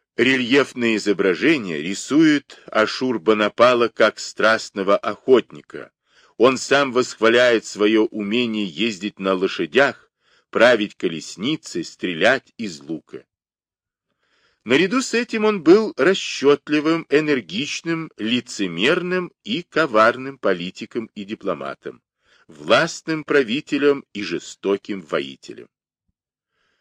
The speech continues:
В правлении Ашурбанапала во внешней политике Ассирии прослеживаются два этапа.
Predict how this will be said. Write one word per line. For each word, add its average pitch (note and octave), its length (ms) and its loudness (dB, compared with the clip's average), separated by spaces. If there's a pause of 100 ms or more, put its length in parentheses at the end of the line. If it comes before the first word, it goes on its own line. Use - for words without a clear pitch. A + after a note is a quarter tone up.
(220)
В - 180 -20
правлении E3 840 2
Ашурбанапала A2 1500 0 (160)
во B2 240 4
внешней E3 480 -2
политике C#3+ 680 0
Ассирии G#2+ 580 -4
прослеживаются D3 1160 -2
два G#2 360 -2
этапа. C2 560 -12